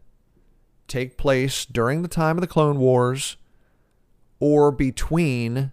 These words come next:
the end of the Clone Wars and A New Hope. And the reason mostly is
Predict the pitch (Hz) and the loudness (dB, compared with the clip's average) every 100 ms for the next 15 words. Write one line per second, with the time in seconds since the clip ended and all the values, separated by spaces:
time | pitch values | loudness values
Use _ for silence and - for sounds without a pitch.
0 | _ _ _ _ - 127 - 127 147 160 | _ _ _ _ -6 -4 -2 -4 -2 -2
1 | - 151 147 120 120 117 123 131 - _ | -2 0 0 2 2 0 -2 -6 -12 _
2 | _ _ - 131 127 120 117 117 117 - | _ _ -12 -6 -4 -4 -4 -6 -10 -14
3 | - _ _ - 131 131 120 120 85 - | -18 _ _ -8 -4 -2 0 0 0 4
4 | - - - _ _ _ _ _ _ _ | 4 2 -16 _ _ _ _ _ _ _
5 | _ _ _ _ _ _ 139 139 131 190 | _ _ _ _ _ _ -2 2 4 4
6 | 226 165 147 151 180 - 123 92 110 104 | 4 2 4 4 4 0 -6 -4 -4 -4
7 | 107 131 - | -6 -10 -16